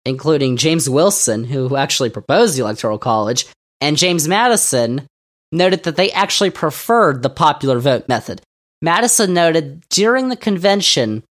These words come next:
though, that it would be hard to convince the other delegates to use a popular vote.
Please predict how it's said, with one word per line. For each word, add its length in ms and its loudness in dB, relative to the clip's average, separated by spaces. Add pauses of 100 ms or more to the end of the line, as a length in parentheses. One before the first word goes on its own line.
(140)
though, 420 0 (440)
that 160 2
it 160 0
would 400 0
be 140 0
hard 360 2
to 120 0
convince 420 0
the 200 -2
other 280 2
delegates 640 2 (240)
to 120 -6
use 460 0
a 100 -2
popular 580 0
vote. 500 -2